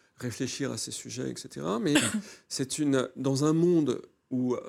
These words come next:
les logiques de marché sont devenues extrêmement importantes, à mon avis trop importantes, euh, et c'est un entrepreneur qui le dit, je me pose la question de savoir si, euh, finalement on est capable de faire le G P S sans faire tout le bazar qui peut aller à l'extérieur de,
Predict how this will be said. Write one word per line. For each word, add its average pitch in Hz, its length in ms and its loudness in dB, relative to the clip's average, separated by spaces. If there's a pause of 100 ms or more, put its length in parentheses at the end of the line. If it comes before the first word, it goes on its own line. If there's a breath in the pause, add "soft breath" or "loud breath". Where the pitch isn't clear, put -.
les 117 120 -8
logiques 127 280 -4
de 123 100 -6
marché 120 320 -6
sont 120 160 -10
devenues 117 300 -6
extrêmement 127 400 -6
importantes, 202 400 -6
à 143 40 -6
mon 127 120 -2
avis 113 180 -6
trop - 300 -2
importantes, 165 560 -6 (760 loud breath)
euh, 120 420 0
et 123 60 -6
c'est - 200 -6
un 120 100 2
entrepreneur 123 540 -2
qui 120 120 -8
le 113 60 -6
dit, 170 300 -2 (520 loud breath)
je 120 160 -4
me 139 60 0
pose 185 220 0
la 156 80 4
question 139 300 -4
de 202 80 0
savoir 165 440 2
si, 208 360 2 (480 soft breath)
euh, 131 340 2
finalement 156 300 2
on 165 80 8
est 147 60 4
capable 147 340 2
de 135 80 2
faire 123 300 0
le 120 100 0
G 123 160 0
P 139 120 0
S 196 300 2
sans - 340 -4
faire 180 320 0
tout 147 120 -4
le 131 60 0
bazar 139 440 0
qui - 120 -16
peut 127 200 -4
aller 147 340 2
à 143 80 0
l'extérieur 127 640 0
de, 127 140 -4